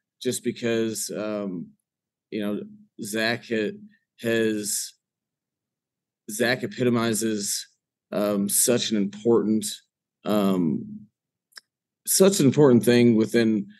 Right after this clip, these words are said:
the, the journey of the N F L player. You know, you're talking about a guy that,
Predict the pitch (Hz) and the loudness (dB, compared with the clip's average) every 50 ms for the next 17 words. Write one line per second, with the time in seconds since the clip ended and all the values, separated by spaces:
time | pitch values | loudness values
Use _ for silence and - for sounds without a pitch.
0 | _ _ _ - 107 107 104 - 90 107 110 98 98 107 113 113 113 113 113 107 | _ _ _ -2 0 0 0 0 0 -2 -2 -2 -2 -4 -2 -2 0 0 0 -2
1 | 101 107 101 104 110 104 104 - 107 98 101 - - 110 110 107 107 104 104 104 | -2 -2 -4 -4 -6 -6 -6 -4 -6 -6 -6 -6 -4 -2 0 0 0 0 -2 -4
2 | - _ _ _ _ _ _ - 107 107 107 104 104 104 101 - 117 110 107 107 | -8 _ _ _ _ _ _ -4 -2 -2 0 0 0 -2 -2 -2 -4 -4 -4 -2
3 | 113 110 107 104 107 104 104 101 - - _ _ _ _ _ - 104 104 98 107 | -2 -2 -2 0 0 0 0 -2 -4 -6 _ _ _ _ _ -6 -6 -4 -2 -2
4 | 104 104 104 107 104 104 104 98 98 - | -2 0 0 0 0 0 0 -2 -2 -4